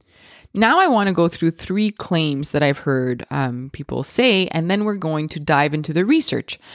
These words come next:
So the first claim is that screen time negatively impacts development in a child. So what we found is that there was a twenty twenty, uh, meta-analysis, and a meta-analysis, when I say this, it's the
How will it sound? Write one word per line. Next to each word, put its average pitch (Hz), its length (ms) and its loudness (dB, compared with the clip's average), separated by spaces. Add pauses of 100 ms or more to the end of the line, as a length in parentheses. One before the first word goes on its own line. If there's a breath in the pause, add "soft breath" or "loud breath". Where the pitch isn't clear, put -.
(140 loud breath)
So 226 160 0
the 233 80 4
first 359 280 2
claim 214 300 0
is 175 120 2
that 160 180 2
screen 214 400 0
time 156 500 0
negatively 165 600 0
impacts 147 680 -4
development 214 600 -2
in - 100 -12
a - 60 -12
child. - 420 -10 (380 loud breath)
So 233 300 2
what 240 200 -2
we 311 140 2
found 170 340 2
is 165 60 -4
that 156 140 2
there 160 80 2
was 160 120 0
a 156 40 -4
twenty 220 340 0
twenty, 156 560 -6 (120)
uh, 147 180 -2
meta-analysis, 156 840 -2
and 147 100 -2
a 147 40 0
meta-analysis, 165 840 2 (140)
when 147 100 -2
I 143 80 0
say 147 180 -2
this, 147 220 -2
it's - 220 -10
the 151 180 -2